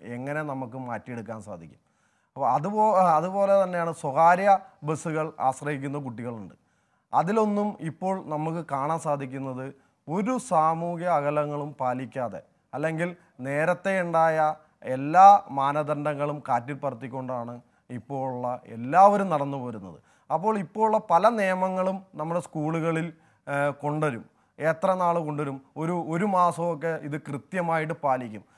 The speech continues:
അത് കഴിഞ്ഞാൽ അത് ഗ്രാജുവലായിട്ട് കുറഞ്ഞു കുറഞ്ഞ് ഇതൊന്നുമില്ലാതെയാവും. അപ്പോൾ ഞങ്ങളുടെ കുട്ടികളെ ഒരു പരീക്ഷണ വസ്തുവായിട്ട്, ഏ, സ്കൂളിൽ എത്തിച്ചുകൊണ്ട് എങ്ങനെ മുന്നോട്ട് പോകാൻ സാധിക്കും? അതുപോലെ തന്നെ ഈ ഓൺലൈനും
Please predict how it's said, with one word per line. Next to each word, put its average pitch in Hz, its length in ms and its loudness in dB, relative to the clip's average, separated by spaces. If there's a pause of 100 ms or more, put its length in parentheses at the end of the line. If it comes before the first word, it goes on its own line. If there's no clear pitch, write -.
(140)
അത് 196 240 2
കഴിഞ്ഞാൽ 175 500 0
അത് 147 200 -4
ഗ്രാജുവലായിട്ട് 143 840 0
കുറഞ്ഞു 131 380 -8
കുറഞ്ഞ് 127 420 -10 (240)
ഇതൊന്നുമില്ലാതെയാവും. 156 1300 -2 (320)
അപ്പോൾ 175 180 -4
ഞങ്ങളുടെ 202 600 0
കുട്ടികളെ 165 640 -4
ഒരു 156 360 -6 (120)
പരീക്ഷണ 151 520 -4
വസ്തുവായിട്ട്, 147 920 -4 (340)
ഏ, 135 240 -2
സ്കൂളിൽ 147 500 -4
എത്തിച്ചുകൊണ്ട് 139 760 -8 (340)
എങ്ങനെ 151 360 -4
മുന്നോട്ട് 156 480 -4
പോകാൻ 143 420 -2
സാധിക്കും? 110 440 -10 (580)
അതുപോലെ 233 500 2
തന്നെ 226 160 -4
ഈ 202 200 -4
ഓൺലൈനും 220 800 2